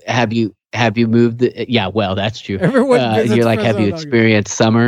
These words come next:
Speaker 1: And they're like, "Oh,
Speaker 2: Oh,
Speaker 1: no,
Speaker 2: yeah.
Speaker 1: not." You're like, "All right,
Speaker 2: All right,
Speaker 1: good luck."
Speaker 2: well, <laughs> um, yeah.
Speaker 1: Um,
Speaker 2: Text me in August.
Speaker 1: whatever, you
Speaker 2: Um,
Speaker 1: can leave. You can go away
Speaker 2: <laughs> Yeah,
Speaker 1: for
Speaker 2: yeah.
Speaker 1: a month or whatever and come
Speaker 2: Yeah.
Speaker 1: back.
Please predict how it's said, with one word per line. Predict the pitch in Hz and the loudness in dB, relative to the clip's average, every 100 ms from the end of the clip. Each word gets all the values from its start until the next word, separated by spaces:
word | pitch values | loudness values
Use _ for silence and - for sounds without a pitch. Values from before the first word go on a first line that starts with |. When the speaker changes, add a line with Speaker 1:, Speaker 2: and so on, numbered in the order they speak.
| 127 | 0
Speaker 1:
And | - | -2
they're | 107 101 | 0 2
like, | 98 92 | 0 0
"Oh, | 104 165 | 0 0
Speaker 2:
Oh, | |
Speaker 1:
no, | 123 92 131 127 | 0 -2 -2 -4
Speaker 2:
yeah. | 123 | -4
Speaker 1:
not." | 104 120 123 - | -6 -6 -10 -10
You're | 127 104 | -6 -2
like, | 98 | 0
"All | 113 135 | 2 2
right, | 104 104 - | 0 -4 -4
Speaker 2:
All | 214 | -6
right, | 196 165 | -4 -4
Speaker 1:
good | 139 | -2
luck." | - 233 | 0 0
Speaker 2:
well, | 214 214 196 - _ | 0 0 -2 -4 _
<laughs> | _ _ - | _ _ -2
um, | 165 165 160 | 2 2 -2
yeah. | 170 110 101 92 | -2 0 0 -2
Speaker 1:
Um, | - - _ _ _ _ _ | -6 -12 _ _ _ _ _
Speaker 2:
Text | - 190 - | -6 -6 -4
me | 190 | -2
in | 180 | 0
August. | 170 160 127 117 - | -2 -4 -6 -8 -8
Speaker 1:
whatever, | - 247 269 247 | 0 2 2 0
you | 254 | 0
Speaker 2:
Um, | 311 | -2
Speaker 1:
can | 427 269 | 0 2
leave. | 180 277 262 262 - _ _ _ _ - | 2 2 0 -2 -8 _ _ _ _ -4
You | 185 554 | 0 0
can | 403 - | -2 -4
go | 139 170 202 | 0 2 2
away | 165 143 220 175 185 | 2 2 2 2 0
Speaker 2:
<laughs> | |
Yeah, | 247 277 | 0 0
Speaker 1:
for | 143 135 | 2 0
Speaker 2:
yeah. | 123 135 | 0 0
Speaker 1:
a | 127 | 0
month | 117 120 120 | 0 0 0
or | 117 | 2
whatever | 117 113 117 | 2 2 0
and | 160 | -2
come | 156 117 | -4 -2
Speaker 2:
Yeah. | 135 | -2
Speaker 1:
back. | 196 | -4